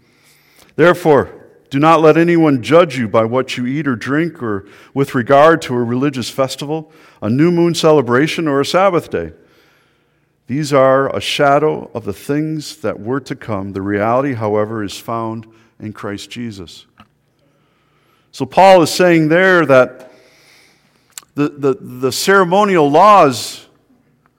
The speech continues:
they passed away because they were fulfilled in Christ Jesus. He fulfilled the demands of the law.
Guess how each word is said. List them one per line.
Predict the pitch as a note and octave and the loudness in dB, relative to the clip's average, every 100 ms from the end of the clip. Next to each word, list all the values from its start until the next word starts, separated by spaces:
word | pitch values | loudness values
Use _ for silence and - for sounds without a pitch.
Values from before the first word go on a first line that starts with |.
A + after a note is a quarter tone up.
| _ | _
they | C3+ | -6
passed | C3+ F#3 F#3+ - | 0 2 2 2
away | E3+ G3 A3 | 0 2 2
because | D3+ D3 D3 | 0 -4 -4
they | D3 | -2
were | C#3 C#3+ | -2 -2
fulfilled | - D3+ - A3+ C4 G#3+ D3 | -4 -12 -10 -2 2 2 0
in | E3+ | -4
Christ | D#3 F3 D#3+ - | -2 -2 -2 -6
Jesus. | G3+ A3+ C3+ F#2 - _ _ _ _ _ | -10 -8 -8 -10 -14 _ _ _ _ _
He | G#3 A#3+ | -4 -2
fulfilled | - F#3 - C4+ A#3+ | 0 -2 0 0 0
the | D#3+ | -2
demands | D3+ E3 G#3 G3+ | -2 -2 -2 -4
of | D#3 | -4
the | D3 | -4
law. | C#3+ G3 - F2 | -4 -2 -4 -8